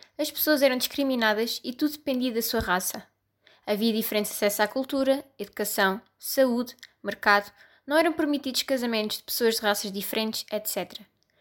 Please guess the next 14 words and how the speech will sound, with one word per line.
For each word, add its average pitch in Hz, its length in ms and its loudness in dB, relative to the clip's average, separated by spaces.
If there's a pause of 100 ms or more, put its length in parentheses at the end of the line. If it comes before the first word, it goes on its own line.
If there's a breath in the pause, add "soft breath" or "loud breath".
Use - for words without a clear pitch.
(180 soft breath)
Chegou-se 320 320 2
ao 330 80 6
ponto 320 240 4
de 302 60 0
haver 277 160 2
transportes 262 500 -2
públicos 247 400 -6
diferentes 240 580 -2
e 247 80 -6
com 277 140 -2
separação 254 540 -2
para 233 260 -2
cada 240 320 -2
raça, 185 440 2